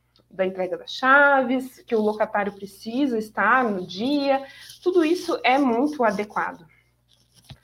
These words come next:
Ma-, adequado e necessário e obrigatório, no caso, mas o durante, vamos supor, e aqui eu vejo o caso dos meus clientes, que eu faço confecção de contratos, eu faço revisão.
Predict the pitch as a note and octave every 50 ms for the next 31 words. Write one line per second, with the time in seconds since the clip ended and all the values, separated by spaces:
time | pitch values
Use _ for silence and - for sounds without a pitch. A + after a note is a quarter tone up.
0 | _ - _ _ _ _ _ _ - G#3 A3 A3 G#3 G3 - - - G#3+ G#3 F#3+
1 | F#3 G3 A#3 C4 C#4+ C4 - - G#3+ A3 A3 G#3+ G#3+ G#3+ F#3+ - A#3 A3+ A#3 A3
2 | G3 G3+ A3 A3 G3+ F#3+ F#3 F3+ - D3 - - G3+ A#3 G#3+ G3 E3+ - - -
3 | B3 C4+ C4+ B3 A#3+ A#3+ - - G3+ A3 A3+ A#3+ B3 A#3+ B3 - - C#4+ D4+ C4+
4 | C4+ A3 F#3+ G#3+ B3+ C#4+ C#4+ C4 - - - F3+ F3+ _ _ _ _ _ _ _
5 | _ _ _ _ - _ - - - - - - - B3+ - E4 F4+ G4+ F#4+ -
6 | F4+ - - - F#3 - - - - _ _ _ _ _ _ _ _ _ _ _
7 | - _ _ _ _ _ _ _ _ _ - - - A3+ G#3+ F#3 - - - A3
8 | C4 C4+ B3 G3+ F#3+ - G#3 G#3 A3 G#3+ A#3 - G#3+ G#3+ G#3+ G#3 F#3+ F#3 F#3+ F#3+
9 | F#3+ G3 G3 - - G#3 G3+ A3+ A#3+ A#3+ - - G3+ F#3 F#3+ - G#3 G#3 G#3 -
10 | G3+ - G#3 G3 - - G3+ G3 F#3+ - F#3 F#3 F#3 G#3 A3 A#3 A3+ - F#3+ F#3
11 | G#3 G3+ G3 G3 - - G3+ F#3 F#3+ G3 G3 G3 F#3+ E3 G3 -